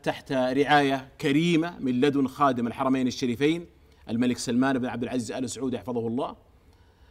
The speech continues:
آه، كما أنه، آه، أجزل الله مثوبته، استقبل علماءها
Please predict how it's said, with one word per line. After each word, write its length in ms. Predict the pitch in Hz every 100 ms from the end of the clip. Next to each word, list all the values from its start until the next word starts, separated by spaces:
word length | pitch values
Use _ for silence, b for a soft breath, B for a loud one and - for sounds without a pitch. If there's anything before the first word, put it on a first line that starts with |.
| b
آه، 220 | 170 160 160
كما 360 | 180 180 180
أنه، 400 | 180 165 165 170 - -
آه، 340 | 160 156 151 196
أجزل 320 | 165 147 156
الله 200 | 160 143
مثوبته، 480 | 147 147 156 160 135
استقبل 440 | - 131 143 139
علماءها 760 | 127 143 139 156 185 175 196